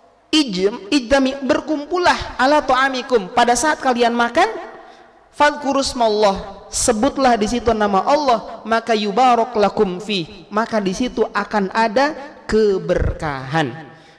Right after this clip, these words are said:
Bahkan ketika kita makan berjamaah, ketika kita makan bersama-sama kan, Bu, ya. Gini, Bu,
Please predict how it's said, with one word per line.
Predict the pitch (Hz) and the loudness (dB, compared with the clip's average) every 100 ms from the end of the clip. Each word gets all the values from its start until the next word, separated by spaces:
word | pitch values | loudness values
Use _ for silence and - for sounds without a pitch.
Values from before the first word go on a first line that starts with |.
| - | 0
Bahkan | 185 285 339 339 | 2 4 0 -2
ketika | 277 269 247 | -2 -2 -2
kita | 254 | -2
makan | 240 277 269 240 | 0 0 0 2
berjamaah, | 208 190 196 208 196 165 160 202 | 2 4 2 2 -2 -6 -6 -4
ketika | 196 | -2
kita | 190 220 233 | 0 0 0
makan | 220 226 226 | 0 0 -2
bersama-sama | 196 196 202 185 180 175 180 196 170 | -2 -4 -4 -4 -6 -4 -2 -2 -2
kan, | 185 170 | -4 -4
Bu, | 165 | 0
ya. | 170 156 170 156 - - - | 0 0 -2 -14 -20 -20 -8
Gini, | 170 180 | -2 0
Bu, | 180 185 | 2 0